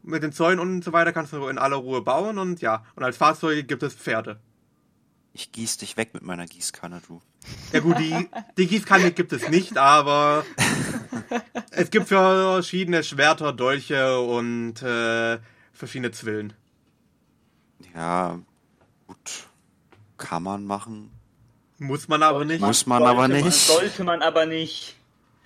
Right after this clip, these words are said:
Speaker 2: Naja, wieso sollte man nicht? Battle
Speaker 3: Weil
Speaker 2: Royale
Speaker 3: es
Speaker 2: ist jetzt an sich
Speaker 3: ja
Speaker 2: nichts Schlechtes.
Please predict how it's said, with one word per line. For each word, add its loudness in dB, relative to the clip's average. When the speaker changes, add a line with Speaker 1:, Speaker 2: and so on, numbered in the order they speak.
Speaker 2:
Naja, -2
wieso -4
sollte -6
man -8
nicht? -12
Battle -8
Speaker 3:
Weil -4
Speaker 2:
Royale -2
Speaker 3:
es -4
Speaker 2:
ist -6
jetzt -4
an -4
sich -6
Speaker 3:
ja -8
Speaker 2:
nichts -6
Schlechtes. -6